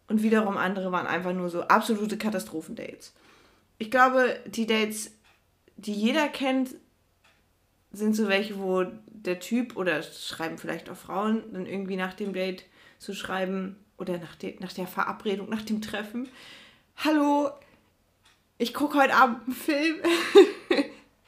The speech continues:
Willst du vielleicht vorbeikommen? Weil wir haben uns ja über Filme unterhalten", ne?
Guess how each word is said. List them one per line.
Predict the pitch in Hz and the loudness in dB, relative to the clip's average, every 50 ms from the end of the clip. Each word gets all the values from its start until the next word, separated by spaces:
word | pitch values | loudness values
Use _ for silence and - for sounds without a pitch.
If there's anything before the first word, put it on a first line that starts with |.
| - 480 427 359 320 - - - - _ _ _ _ - - _ _ - | -12 -10 -10 -10 -12 -14 -18 -20 -20 _ _ _ _ -20 -20 _ _ -2
Willst | 269 302 302 - - | -2 -2 -2 -2 -4
du | 311 | -2
vielleicht | - - 302 330 277 262 294 294 | -2 0 0 2 4 4 2 2
vorbeikommen? | - - 269 220 233 254 320 339 330 - 311 320 311 311 302 311 269 247 | -2 -4 0 4 6 6 6 4 0 2 6 8 8 8 6 2 -2 -2
Weil | 233 226 233 | 0 2 4
wir | 240 254 247 | 4 4 4
haben | 254 269 254 247 | 4 2 2 2
uns | 240 233 240 | 0 0 0
ja | 262 226 196 | 0 0 0
über | 214 214 214 214 | 0 0 0 -2
Filme | 214 226 254 269 330 311 294 262 | 0 0 2 2 2 2 2 4
unterhalten", | 247 269 262 262 254 254 233 214 226 233 240 240 233 214 208 | 2 2 2 2 2 2 2 2 4 2 2 2 0 0 0
ne? | 190 202 233 277 285 294 | 0 -2 -4 -4 -4 -6